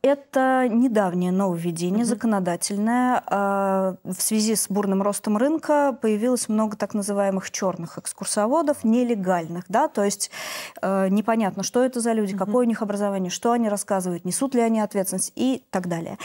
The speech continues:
Speaker 1: И на законодательном уровне была создана вот эта аттестация городских экскурсоводов.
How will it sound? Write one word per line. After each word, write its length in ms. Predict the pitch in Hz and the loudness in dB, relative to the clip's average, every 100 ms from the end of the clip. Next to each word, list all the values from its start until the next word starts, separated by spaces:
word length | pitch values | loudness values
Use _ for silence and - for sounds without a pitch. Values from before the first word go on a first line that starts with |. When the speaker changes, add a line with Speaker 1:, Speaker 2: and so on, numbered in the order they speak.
| - - - _ | -12 -12 -14 _
Speaker 1:
И 260 | 220 226 226 | 0 2 2
на 380 | 214 185 214 233 | 2 2 2 2
законодательном 800 | 202 208 196 196 185 190 180 180 | 0 -2 2 2 0 0 0 0
уровне 420 | 185 254 330 359 | 0 0 2 0
была 380 | 254 202 208 269 | -2 -2 0 0
создана 420 | 240 190 180 226 | 0 -2 0 0
вот 160 | 214 220 | 0 -2
эта 180 | 214 | -2
аттестация 760 | - 214 - - - 202 190 180 | -2 -4 -4 -4 -2 -2 -2 -6
городских 480 | 170 190 - 202 180 | -4 -6 -6 -8 -8
экскурсоводов. 880 | - - 190 - 208 180 175 330 | -10 -10 -6 -2 0 0 0 -2